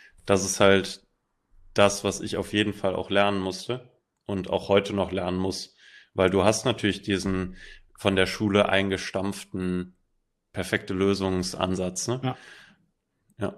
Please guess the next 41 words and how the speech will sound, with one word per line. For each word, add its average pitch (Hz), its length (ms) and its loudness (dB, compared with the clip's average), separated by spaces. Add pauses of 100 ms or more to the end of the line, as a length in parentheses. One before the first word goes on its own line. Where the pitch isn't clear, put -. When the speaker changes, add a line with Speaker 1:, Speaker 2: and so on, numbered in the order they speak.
Speaker 1:
du 101 100 2
hast 98 160 2
doch 104 160 2
nicht 104 200 -4
die 101 80 -2
Definition 98 600 -2
hundert 98 260 0
Prozent - 400 -4
auswendig 101 460 0
gelernt. 101 340 2
Okay, 101 260 0
du 95 80 0
kriegst - 220 -4
nur 107 100 -2
achtzig - 280 -8
Prozent 95 300 -6
der 98 80 -2
Punktzahl, 98 480 -4
Speaker 2:
Ja. 113 60 -12
Speaker 1:
ne? - 20 -18 (920)
Ja. 95 340 2
Speaker 2:
<laughs> - 60 -6
Ja, 123 160 2
oder 175 220 4
auch, 151 180 2 (220)
vor 151 140 6
allem 160 100 6
auch 156 140 4
so, 220 120 0
so 156 240 2
dämliche 139 600 6
Sachen, 113 440 0
also 120 220 -2
jetzt 113 180 -4
mal 117 140 -2
wieder 123 140 2
auf 120 120 -2
das 120 160 0
Schulische 214 440 2
bezogen, 123 580 0 (220)
ne, 123 160 0